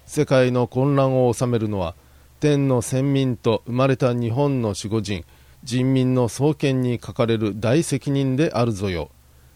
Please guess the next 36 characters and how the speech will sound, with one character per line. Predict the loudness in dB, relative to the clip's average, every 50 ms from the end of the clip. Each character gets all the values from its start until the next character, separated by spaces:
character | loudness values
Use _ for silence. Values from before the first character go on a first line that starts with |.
| -20 -12 -6
日 | -2 0 2
本 | 2 2 2 2 0
人 | 0 -2 -2 0 0
は | 0 0 0 -2 -2
神 | -2 -2 0 0 0 0
の | -2 -2 -2 -4
直 | -6 -6 -6 -4 -4
々 | -4 -4 -4 -4 -4 -4 -2 -2
の | -2 -2 -4
尊 | -4 -2 0 0 0 0 0 0 0
い | 0 0
御 | -2 -2 -2
子 | -2 -2 0
で | 0 0 -2 -2 -4
あ | -4 -4 -4
る | -4
か | -6 -6 -8
ら、 | -8 -8 -10 -14 -20 -20 -20 -20 -20 -20 -20 -20 -18 -8
こ | -4 0
の | 2 2 2 2
世 | 2 0 -2 0
界 | 2 2 2 4 2 2
を | 0 0 -2 -2
平 | 0 0 2 2
ら | 2 0 0
け | -2 -4 -6
く | -4 -2 -2 -2 0 0
安 | 0 -2 0 0 0
ら | 0 0
け | 0 -2 -4
く | -2 0 -2 -2 -2
城 | -2 -4 -4 -4 -2
し | -2 -2
め | 0 0 0 0
た | 0 -2 -4 -2
も、 | -2 -2 -2 -2 -4 -8